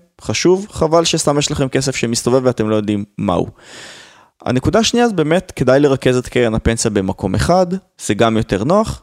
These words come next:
זה גם יכול להיות יותר זול. והדבר השלישי, תעברו על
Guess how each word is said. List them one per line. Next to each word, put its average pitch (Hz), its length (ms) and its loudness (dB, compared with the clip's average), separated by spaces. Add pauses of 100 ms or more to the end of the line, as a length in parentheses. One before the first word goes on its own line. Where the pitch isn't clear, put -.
זה 117 140 -2
גם 131 220 2
יכול 127 380 2 (120)
להיות 110 300 -2
יותר 98 260 -2
זול. 92 240 -2 (560)
והדבר 127 280 2
השלישי, 170 420 -2 (180)
תעברו 123 260 2
על 160 80 4